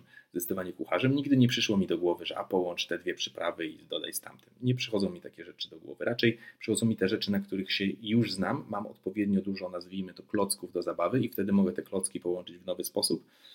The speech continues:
niż raczej konstrukcja nowych klocków, czyli to trochę nawiązuje do tego, co mówiłem. Jest też taki schemat stworzony przez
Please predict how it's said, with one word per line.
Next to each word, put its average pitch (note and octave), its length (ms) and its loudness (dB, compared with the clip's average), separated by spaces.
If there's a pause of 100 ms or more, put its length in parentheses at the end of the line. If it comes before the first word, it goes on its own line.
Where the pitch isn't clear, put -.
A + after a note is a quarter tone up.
(180)
niż C3 200 6
raczej A#2 300 4
konstrukcja G2+ 580 0
nowych F2 260 -4
klocków, - 380 -6
czyli - 120 -4
to G2 80 -4
trochę G2+ 180 -8
nawiązuje F#2 380 -2
do F2 80 -14
tego, E2 160 -14
co - 140 -2
mówiłem. - 340 -20 (280)
Jest A#2+ 160 4
też - 120 0
taki - 180 -8
schemat G#2+ 440 0 (360)
stworzony G2 500 4
przez - 460 2